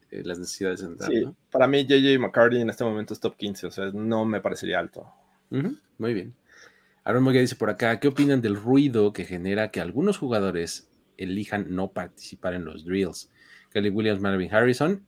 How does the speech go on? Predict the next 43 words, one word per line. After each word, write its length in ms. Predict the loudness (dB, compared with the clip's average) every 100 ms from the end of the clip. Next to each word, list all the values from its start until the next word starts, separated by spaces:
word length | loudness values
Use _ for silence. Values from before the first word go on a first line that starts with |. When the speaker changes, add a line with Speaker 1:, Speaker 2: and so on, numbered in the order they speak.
| _ _
Speaker 1:
y 380 | 0 2 2 0
que 160 | 0 0
se 120 | 0
piense 600 | 2 4 4 2 0 -4 _ -6
que 100 | -2
será 220 | 0 0
un 100 | 4
problema 560 | 4 6 4 4 2 2
en 100 | 0
el 100 | -2
vestidor 500 | -6 -6 -4 -4 -6
por 200 | -12 -12
eso". 220 | -16 -20 _ _ _ _ _ _ _ _ _ _ _ _ _ _ _ _ _ _ _ _ _ _ _ -20 -18
Mm, 440 | -4 0 4 4 4 0 -12 _ _ _ _ _ _ _ 2
yo 160 | 6
no 120 | 8
creo 180 | 8 6
que, 220 | 4 -2 _ _ _ -20 -20 -20 -20 -20 -2
eh, 340 | 2 4 4
o 40 | 0
sea, 120 | -2
esta 200 | 0 0
es 140 | 0 2
mi 240 | 4 4
opinión, 480 | 4 0 -2 -4 -6
¿eh? 240 | -8 -8 _
O 80 | -12
sea, 100 | -10
tal 220 | -10 -4
cual. 200 | -4 -4
O 40 |
sea, 120 | -6 2
yo 100 | 4
no, 220 | 4 0
yo 200 | 2 4
no 140 | 6
lo 100 | 4
consideraría 680 | 2 0 0 0 0 0 0
un 160 | 0 -2
problema 460 | -2 0 0 0 -2
en 100 | -4
el 80 |
vestidor, 500 | -6 -8 -8 -8 -8